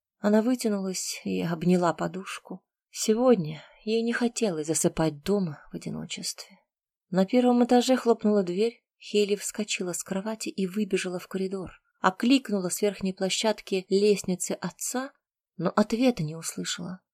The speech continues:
Она позвала его ещё раз, уже не так решительно. Напрасно. Может, это просто сквозняк? Она вцепилась в перила и внимательно посмотрела вниз, силясь уловить малейший шум.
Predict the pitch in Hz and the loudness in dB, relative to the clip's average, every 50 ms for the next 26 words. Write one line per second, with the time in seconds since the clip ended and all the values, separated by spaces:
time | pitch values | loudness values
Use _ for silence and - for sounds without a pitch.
0 | _ _ _ _ _ 170 170 175 170 - 190 175 185 196 208 208 226 220 214 208 | _ _ _ _ _ -2 0 0 0 0 -2 0 2 2 4 6 6 6 4 4
1 | 185 202 202 208 208 196 - - - 208 220 233 233 240 - - - _ _ 175 | 2 2 0 0 0 0 0 -2 -4 -6 -6 -6 -8 -10 -12 -14 -16 _ _ 0
2 | 170 180 180 185 185 180 - 196 185 175 - 185 180 - - - 196 185 - - | 4 4 6 6 6 4 4 0 0 0 0 -4 -4 -4 -2 -2 -4 -4 -4 -6
3 | 202 208 214 233 233 - _ _ _ _ _ _ - 170 170 165 160 - 170 175 | -8 -6 -8 -12 -14 -16 _ _ _ _ _ _ -6 -4 -4 -4 -4 -4 -4 -6
4 | 175 170 - - - 196 202 202 - _ _ _ _ _ _ _ - 175 185 196 | -4 -6 -8 -8 -8 -8 -10 -10 -12 _ _ _ _ _ _ _ -2 -2 -2 0
5 | 190 214 - - 208 - 214 208 - - 220 - - - 220 214 208 202 214 226 | -2 -2 -4 -4 -4 0 -2 -2 -2 -2 -6 -8 -6 -4 -4 -4 -4 -4 -6 -8
6 | 233 240 - - _ _ _ _ 165 180 190 208 202 - - - - 240 - - | -8 -10 -14 -20 _ _ _ _ 0 4 4 4 4 4 0 -2 -2 -2 -2 0
7 | 240 226 220 233 220 - - - - 262 262 277 277 247 240 - - 202 196 208 | -2 0 0 0 -2 -2 -4 -4 -2 0 0 2 2 2 2 2 2 0 2 4
8 | 220 233 226 247 262 247 220 - 202 190 185 185 - 185 - - 202 196 196 - | 4 4 4 4 2 0 0 -2 -2 -2 -2 -2 -4 -6 -4 -2 -2 -2 -2 -2
9 | 202 202 202 202 190 196 214 254 285 285 277 - - - _ _ _ _ _ _ | -4 -4 -4 -6 -6 -6 -6 -6 -4 -6 -8 -8 -10 -14 _ _ _ _ _ _
10 | - - - 254 233 233 233 - - - - 208 208 214 208 202 226 269 247 - | -8 -2 -2 0 0 0 -2 -2 -2 -2 -2 0 2 0 0 0 0 -2 -2 0
11 | - 190 185 190 190 190 196 214 214 208 - - - 214 - - - - 262 254 | 0 2 4 4 4 4 4 4 2 0 -2 -6 -6 -6 -6 -6 -8 -8 -10 -10
12 | 240 | -12